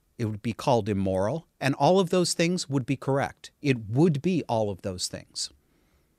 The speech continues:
Self-indulgent, narcissistic, egotistical vanity with a shocking lack of conscience about the effect on the children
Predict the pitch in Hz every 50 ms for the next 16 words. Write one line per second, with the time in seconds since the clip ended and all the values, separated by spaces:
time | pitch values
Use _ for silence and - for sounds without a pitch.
0 | _ _ _ _ _ _ _ _ _ _ _ _ _ - - - - - - 139
1 | 143 151 143 - - - _ _ 135 113 110 90 - - 98 92 98 92 - 123
2 | 135 147 - - - _ _ _ _ _ - 92 90 95 101 117 117 - - -
3 | 143 - - - 107 95 - - - 104 98 - - - _ _ _ _ _ _
4 | _ _ _ _ _ _ _ _ _ _ _ _ _ _ _ _ _ _ 117 120
5 | 123 127 160 143 - - 151 131 - - - 110 - - 104 95 90 95 - _
6 | _ _ _ _ _ _ _ _ _ _ - 101 95 107 110 110 120 113 110 92
7 | - - - 95 78 80 80 - _ _ _ _ _ _ _ _ _ _ _ _
8 | _ _ _ _ 113 110 107 123 104 - - - - - - 175 170 170 - -
9 | 123 104 95 95 98 - _ _ 110 107 104 95 - 110 - - - - 110 101
10 | 101 95 - - 87 - - - - - - _ _ _ _ _ _ _ _ _
11 | _ _ - 107 - 120 113 113 - _ 117 113 113 - - - 135 127 123 -
12 | _ - - - _ _ _ _ _ _ _ _ _ _ _ 110 104 101 107 -
13 | - - - 139 135 113 117 123 120 120 117